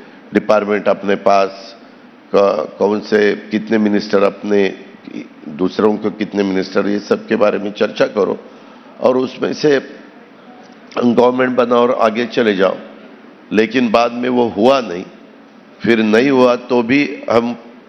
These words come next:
opposition leader के नाते महाराष्ट्र में काम कर रहे थे और वो काम करते, करते, करते फा-, वापस विधायक, "ये अपना काम नहीं हो रहा है,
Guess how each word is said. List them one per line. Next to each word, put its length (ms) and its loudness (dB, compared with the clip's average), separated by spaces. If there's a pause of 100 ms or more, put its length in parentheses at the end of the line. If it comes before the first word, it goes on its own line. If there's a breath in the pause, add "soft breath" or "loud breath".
(220)
opposition 520 0
leader 320 2
के 220 -4
नाते 500 2 (560 loud breath)
महाराष्ट्र 440 2
में 140 0
काम 340 2
कर 200 0
रहे 180 0
थे 240 2 (760)
और 140 4
वो 160 2
काम 340 2
करते, 400 0
करते, 360 0
करते 340 0
फा-, 580 -2
वापस 460 0
विधायक, 400 2 (720)
"ये 60 4
अपना 300 2
काम 280 2
नहीं 180 0
हो 180 4
रहा 240 4
है, 380 0